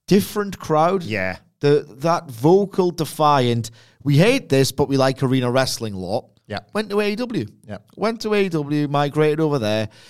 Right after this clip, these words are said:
Speaker 1: So, nope, I don't think that's the case at all.
Speaker 3: Punk would be, like, a bonus rather than a saviour. The narrative is completely different to C M Punk coming back now than had he come back in fourteen, fifteen, sixteen when the chant still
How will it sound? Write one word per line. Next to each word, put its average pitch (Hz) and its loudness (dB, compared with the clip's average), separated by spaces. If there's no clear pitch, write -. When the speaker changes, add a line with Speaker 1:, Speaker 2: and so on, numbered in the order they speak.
Speaker 1:
So, 139 2
nope, 214 2
I 117 -2
don't 120 -6
think 120 -6
that's 110 -8
the 113 -14
case 107 -8
at - -16
all. - -18
Speaker 3:
Punk 165 -2
would 123 -6
be, 113 -4
like, 110 -10
a 127 -12
bonus 117 -6
rather 107 -6
than 101 -10
a 104 -10
saviour. 104 -10
The 120 -18
narrative 127 -4
is 113 -8
completely 113 -6
different 113 -12
to - -12
C - -10
M 104 -8
Punk 104 -10
coming 104 -10
back 90 -12
now 104 -8
than 98 -10
had 98 -12
he 98 -12
come 98 -14
back 95 -10
in 95 -10
fourteen, 98 -12
fifteen, 101 -16
sixteen 110 -14
when 95 -14
the 92 -16
chant 104 -16
still 101 -16